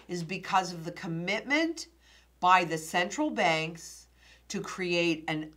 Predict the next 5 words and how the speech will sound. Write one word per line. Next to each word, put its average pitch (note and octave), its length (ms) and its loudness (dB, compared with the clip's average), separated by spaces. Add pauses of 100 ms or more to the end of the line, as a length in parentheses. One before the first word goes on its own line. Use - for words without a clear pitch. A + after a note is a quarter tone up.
(140)
unlimited B3 1500 2
amount G3 720 4 (100)
of E3+ 220 0
new E3 680 -2 (220)
money. D#3 640 -4